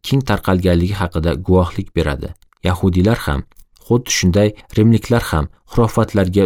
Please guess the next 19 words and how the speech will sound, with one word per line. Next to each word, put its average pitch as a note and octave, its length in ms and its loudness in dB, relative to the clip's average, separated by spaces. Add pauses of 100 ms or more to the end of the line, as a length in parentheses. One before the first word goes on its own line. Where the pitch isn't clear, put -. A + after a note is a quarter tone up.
duchor F2+ 260 0
bo'lgan D#2 340 -2
edilar. C2+ 400 -6 (300)
Hattoki D#2+ 640 -4 (280)
yahudiylar G#2 600 2 (100)
fol - 320 0
ochishga, F2 520 -2 (280)
xurofiy A2+ 540 2
belgilarga, F2+ 600 2 (400)
afsunlarga F#2 760 2 (360)
va F2 60 2 (140)
boshqa F#2+ 360 2
mo'jizalarga F#2 760 2 (360)
majusiylardan G#2 800 2
ko'ra E2 300 0 (300)
ko'proq F#2 520 0
ishonishar D#2 500 -2
edilar. C#2 400 -6 (600)
Biroq G#2 320 2